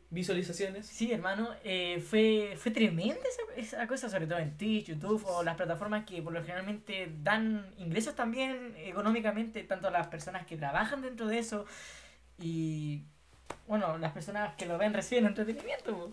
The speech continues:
Speaker 1: Sí, po, y ese fue, fue muy importante porque era así la primera vez que se tenía un evento, eh, a tiempo real,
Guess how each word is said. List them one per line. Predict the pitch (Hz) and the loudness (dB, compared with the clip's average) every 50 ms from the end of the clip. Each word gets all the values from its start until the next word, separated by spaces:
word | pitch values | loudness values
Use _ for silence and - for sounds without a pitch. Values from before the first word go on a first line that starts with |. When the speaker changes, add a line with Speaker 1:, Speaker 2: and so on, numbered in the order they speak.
| - - - | -12 -16 -14
Speaker 1:
Sí, | - - 220 | -10 -6 -4
po, | 240 220 | -2 -2
y | 185 175 180 | -2 0 -2
ese | 202 - 208 - | -2 -2 -4 -6
fue, | - 196 208 220 226 220 208 196 - - - - - - - - - | -4 -2 0 0 0 0 -2 -4 -8 -16 -20 -20 -20 -20 -18 -4 0
fue | 196 202 | 0 2
muy | 214 240 262 | 4 4 4
importante | 254 254 - 226 226 - 247 254 - - | 4 2 0 -2 -2 -2 -4 -4 -4 -6
porque | 208 202 - 220 | -6 -6 -2 0
era | 220 214 | 0 0
así | 214 226 226 | 0 0 0
la | 226 214 | 0 0
primera | 180 175 175 202 208 208 | 0 0 -2 -2 -2 -2
vez | 214 214 | -2 -4
que | 226 233 | -6 -8
se | 226 165 | -8 -6
tenía | 165 170 180 190 202 | -6 -4 -2 -2 -2
un | 208 185 | -2 -2
evento, | 160 170 180 185 - - 196 190 185 180 170 156 - - - - - - - | -2 -2 -4 -4 -6 -4 -4 -2 0 0 0 0 -2 -4 -10 -18 -20 -10 -4
eh, | 160 151 147 143 139 139 135 131 123 - | 0 2 2 2 2 0 -2 -2 -2 -4
a | - 147 143 | -4 -2 -2
tiempo | 185 196 190 175 202 196 | -2 -2 -2 0 0 0
real, | 180 175 160 156 185 214 226 185 143 123 120 | 2 2 4 4 4 4 2 0 -4 -6 -8